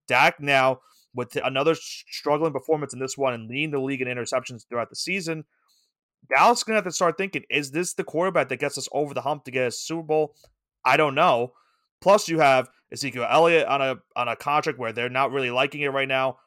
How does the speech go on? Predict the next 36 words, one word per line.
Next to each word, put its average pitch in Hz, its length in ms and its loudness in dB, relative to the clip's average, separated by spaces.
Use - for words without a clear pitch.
Tony 123 300 -8
Pollard 156 420 2
is 143 140 0
a 143 60 -4
free 143 320 -6
agent. 127 300 -6
Dalton - 320 -12
Schultz 175 420 -2
is - 180 -8
a 143 60 -10
free 143 300 -6
agent. 135 300 -8
They 135 80 0
have 165 100 4
a 139 60 0
bunch 156 400 0
of 131 180 -6
big-time 156 480 0
free 135 240 -4
agents 175 240 -6
this 123 120 -12
upcoming 120 320 -8
offseason. 110 560 -8
So 143 380 0
a 135 60 0
lot 147 280 6
of 185 100 6
uncertainty 165 480 2
when 127 140 -2
it 127 60 -8
comes 131 160 -8
to 113 60 -16
Dallas. 139 540 4
And 135 260 4
for 151 380 2
Coach - 440 0